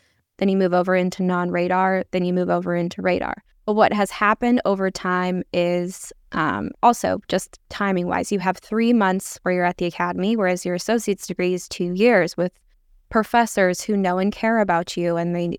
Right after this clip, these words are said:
know and care about the, the whole world of air traffic because they just retired from whatever facility. And so the timing of it, there's no, there's a lot less pressure in college because it's you and your professor and you're trying to get your good grades.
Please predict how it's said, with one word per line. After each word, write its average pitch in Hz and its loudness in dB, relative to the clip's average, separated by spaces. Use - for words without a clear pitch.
know 180 -2
and 190 0
care 196 -2
about 196 0
the, 185 2
the 208 0
whole 233 2
world 220 4
of 220 -2
air 180 2
traffic 180 -2
because 180 -2
they 190 2
just 190 0
retired 185 0
from 180 -2
whatever 170 0
facility. 180 -2
And 170 -4
so 220 4
the 214 -2
timing 220 2
of 214 4
it, 214 4
there's 202 0
no, 196 2
there's 208 2
a 226 -2
lot 226 4
less 220 0
pressure 180 -2
in 180 -2
college - -4
because - -8
it's - -6
you 185 0
and 196 2
your 196 0
professor 196 -2
and 196 2
you're 185 0
trying 180 -4
to 180 -2
get - -4
your 226 -2
good 240 -2
grades. 180 -4